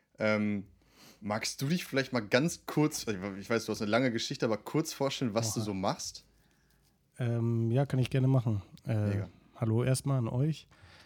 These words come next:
Speaker 2: Äh, ja, ich bin Pascal Kerouche, Fotograf, ähm,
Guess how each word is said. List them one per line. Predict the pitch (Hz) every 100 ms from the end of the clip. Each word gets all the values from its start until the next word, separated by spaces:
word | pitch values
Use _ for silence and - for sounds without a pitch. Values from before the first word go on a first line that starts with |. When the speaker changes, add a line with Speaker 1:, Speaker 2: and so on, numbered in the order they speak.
| - - -
Speaker 2:
Äh, | 127 123 123 127 127 127
ja, | 120 131 139
ich | -
bin | 127
Pascal | 127 - 127
Kerouche, | 120 113 143 165 -
Fotograf, | - 120 110 107 117 143 147 - - -
ähm, | 123 110 113 113 113 110